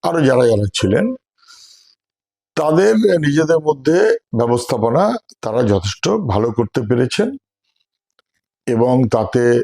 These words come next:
আহ, এই পারস্পরিক, আহ, ঠেলা কষা যাই থাক না কেন, আহ, নীতিশ কুমার মুখ্যমন্ত্রী হিসেবে, আহ, ওরা এর আগে ঘোষণা করেনি, যেহেতু ঘোষণা ওরা করে কিন্তু করেনি,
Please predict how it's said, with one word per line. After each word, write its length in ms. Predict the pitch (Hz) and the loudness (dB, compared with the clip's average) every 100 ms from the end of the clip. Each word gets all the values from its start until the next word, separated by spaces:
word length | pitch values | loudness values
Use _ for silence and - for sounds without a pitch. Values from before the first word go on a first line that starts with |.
| - | -2
আহ, 560 | 113 104 101 107 - 123 | 0 2 2 -2 -2 -2
এই 80 | 107 | -2
পারস্পরিক, 840 | 120 123 120 - 135 127 - - _ - _ _ _ - | -2 -4 -4 -2 -2 -2 -4 -14 _ -20 _ _ _ -6
আহ, 440 | - - - - 160 _ | -4 -6 -8 -10 -14 _
ঠেলা 380 | 139 151 156 - - | -2 0 0 -2 -4
কষা 280 | 139 120 156 135 | -4 0 0 2
যাই 200 | 180 190 | 2 2
থাক 140 | 165 | 2
না 180 | 139 127 | 2 2
কেন, 180 | 104 - - _ _ _ _ _ _ _ _ _ - | 2 2 0 _ _ _ _ _ _ _ _ _ -6
আহ, 280 | - - - | -4 -4 -4
নীতিশ 480 | 117 127 120 147 117 | 0 2 2 -2 0
কুমার 340 | 139 139 139 135 - _ _ _ - | 0 0 2 0 -2 _ _ _ -6
মুখ্যমন্ত্রী 580 | 185 131 - 135 131 127 | -4 -2 0 0 2 0
হিসেবে, 440 | 117 131 131 131 - _ _ _ _ _ _ _ - | 2 2 4 2 0 _ _ _ _ _ _ _ -8
আহ, 220 | - - | -6 -4
ওরা 260 | - 127 131 | 0 0 2
এর 140 | 139 | 2
আগে 260 | 131 131 139 - | 4 4 0 0
ঘোষণা 340 | 117 127 143 | 0 2 0
করেনি, 460 | 139 180 208 131 175 107 - | 0 -2 0 0 0 -4 -4
যেহেতু 220 | 120 120 | 0 2
ঘোষণা 260 | 117 120 135 | 2 2 2
ওরা 180 | 131 | 2
করে 400 | 127 165 156 107 | 0 -2 -2 -2
কিন্তু 220 | 117 127 120 | 0 -2 0
করেনি, 440 | 160 127 98 | 0 0 0